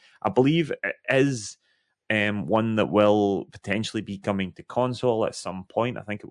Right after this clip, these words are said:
could work brilliantly on console at some point. Um, but I, I just love the game. I thought, uh, the games we had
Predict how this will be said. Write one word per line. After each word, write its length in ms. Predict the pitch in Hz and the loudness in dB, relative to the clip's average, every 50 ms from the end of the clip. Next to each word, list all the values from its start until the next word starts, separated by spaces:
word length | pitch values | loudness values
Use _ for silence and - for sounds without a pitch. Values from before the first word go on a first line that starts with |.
| _ | _
could 160 | - 101 - - | -16 -14 -10 -6
work 320 | 92 87 - _ - - _ _ | -6 -6 -6 _ -16 -20 _ _
brilliantly 1000 | - 104 85 78 92 90 90 95 98 104 117 120 120 117 110 - - 92 85 80 _ _ _ _ _ - | -14 -12 -6 -4 -2 0 4 4 4 6 4 2 0 -2 -6 -6 -10 -12 -14 -14 _ _ _ _ _ -8
on 200 | 95 95 90 87 | -6 -6 -6 -6
console 560 | - 90 87 87 85 80 - 87 85 85 87 | -4 -4 -4 -4 -4 -6 -8 -8 -6 -6 -8
at 60 | 87 - | -10 -12
some 240 | - 90 87 85 | -12 -12 -12 -10
point. 280 | 80 90 87 87 85 85 _ _ _ _ _ _ _ - | -8 -10 -10 -10 -10 -16 _ _ _ _ _ _ _ -6
Um, 400 | - 98 95 92 92 92 90 85 - _ _ _ _ _ _ - - | -4 -2 -2 -2 -2 -4 -8 -12 -16 _ _ _ _ _ _ -6 0
but 80 | 110 110 80 113 117 - - | 2 4 4 4 2 0 0
I, 120 | - 135 143 | 0 0 0
I 40 | 139 | 0
just 280 | 135 - 101 95 - _ _ _ - | 0 -2 -8 -8 -8 _ _ _ -8
love 380 | 90 87 87 95 101 - - - | -6 -2 0 0 0 -2 -4 -6
the 80 | 110 | -6
game. 300 | 104 - 104 107 101 98 - | -4 -2 -2 -4 -4 -4 -6
I 100 | - 101 | -8 -8
thought, 320 | - - - 110 104 - - - - | -8 -2 0 2 2 2 0 0 0
uh, 240 | 95 101 98 92 | 2 4 4 2
the 140 | 90 82 90 82 | 2 -2 -4 -4
games 320 | - 117 117 113 101 - | -2 -4 -2 -4 -6 -4
we 120 | 110 104 | -6 -6
had 380 | 92 101 98 98 101 101 98 _ | -2 -2 -2 -2 -2 -4 -6 _